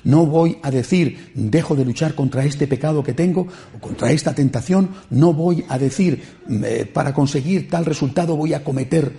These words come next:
eh, una acción mala, eh, una corrupción o, o una acción ilegal", no voy a abandonar mi cruz, porque quiero seguir a Jesús en su camino de la cruz, llevando yo la mía.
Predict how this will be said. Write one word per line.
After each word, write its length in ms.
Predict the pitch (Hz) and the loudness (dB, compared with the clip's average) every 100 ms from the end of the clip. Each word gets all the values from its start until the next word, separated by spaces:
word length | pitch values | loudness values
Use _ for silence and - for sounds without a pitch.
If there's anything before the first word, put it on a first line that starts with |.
| - - | -14 -14
eh, 360 | 120 113 110 107 | -6 -4 -4 -2
una 180 | 156 151 | 2 2
acción 400 | 139 - 151 127 | 2 -2 0 2
mala, 540 | 151 156 151 - - - - | 2 0 -2 -6 -14 -20 -14
eh, 300 | - - - - - | -12 -12 -12 -12 -12
una 320 | 120 113 95 - - - 120 | -8 -6 -6 -8 -12 -16 -14
corrupción 680 | - 131 101 - 170 196 185 | -4 -2 -2 2 4 6 4
o, 300 | 131 107 104 - - | 2 -4 -8 -10 -18
o 340 | - - 101 - | -8 -6 -4 -4
una 240 | 127 131 | -2 -2
acción 260 | 120 156 147 | 0 2 4
ilegal", 400 | 135 131 165 170 - - _ - | 2 2 0 0 -8 -20 _ -2
no 200 | 120 139 | 2 2
voy 280 | 127 123 - | 2 -2 -4
a 60 | - | -12
abandonar 640 | 104 92 98 98 101 - - | -10 -8 -8 -6 -8 -10 -12
mi 120 | - | -12
cruz, 400 | - - - - _ _ _ | -12 -18 -20 -20 _ _ _
porque 260 | - - - | -14 -12 -4
quiero 340 | 135 143 160 - - - - - - - - | 0 0 0 -8 -20 -20 -20 -20 -20 -20 -12
seguir 360 | - 80 160 | -6 2 4
a 60 | 190 | 4
Jesús 440 | 180 160 165 - - | 2 -2 -2 -4 -2
en 140 | 113 | -2
su 240 | 90 - 220 | 0 2 2
camino 340 | - 156 156 | 2 0 0
de 80 | 127 | -2
la 100 | 101 | -4
cruz, 300 | 131 113 - - - - | -2 -4 -4 -18 -14 -6
llevando 400 | 113 123 120 117 | -2 0 0 0
yo 240 | 98 71 - - - - | -4 -8 -12 -18 -20 -12
la 180 | 107 90 | -8 -4
mía. 320 | - 78 - | -4 -6 -12